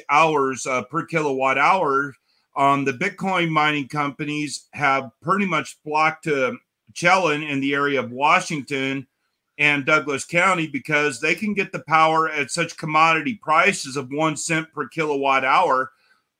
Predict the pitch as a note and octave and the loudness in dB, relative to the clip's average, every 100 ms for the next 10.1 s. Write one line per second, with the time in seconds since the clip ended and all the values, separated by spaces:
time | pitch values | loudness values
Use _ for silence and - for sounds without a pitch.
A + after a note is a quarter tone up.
0 | _ D3 D3 D3 D3 D#3 D#3 E3 D3 - | _ -2 0 0 -2 2 2 2 -4 -2
1 | C#3+ C#3+ C#3+ _ _ _ _ _ - D3 | 0 2 0 _ _ _ _ _ -10 0
2 | E3+ C#3+ D3 C3+ D3 A#2+ D3+ D#3+ C3 A2+ | 2 2 -2 -2 -4 0 2 4 2 -2
3 | - C#3 A#2+ D#3 - C3+ C#3 A2 D3+ D#3+ | -4 -4 -4 -10 -4 -2 -2 -2 0 2
4 | D#3+ D3+ A#2+ C#3+ C#3 C3 - D3+ A#2+ D3 | 2 -2 -4 0 -2 -2 -4 -4 -4 -6
5 | B2+ C3+ D3 D#3 F3 F#3+ F3 - - _ | -4 -6 -4 2 2 2 -4 -8 -18 _
6 | _ _ _ - F3 F3+ F3 - D#3+ - | _ _ _ -2 4 4 4 -2 -10 -4
7 | E3+ D#3+ D3 D3 C#3+ D3 D3+ D#3+ D3+ C#3 | -2 0 2 2 2 2 2 4 2 2
8 | D3 D3+ D3 C#3 B2 C#3 D3+ D3 C3+ B2+ | 0 -2 -6 -8 -4 -2 -2 -4 -6 -8
9 | C#3+ C#3+ C#3+ C#3+ D3 A2+ D#3 D#3 C#3+ D3 | -6 -2 -2 -4 -6 -8 -6 -6 -6 -8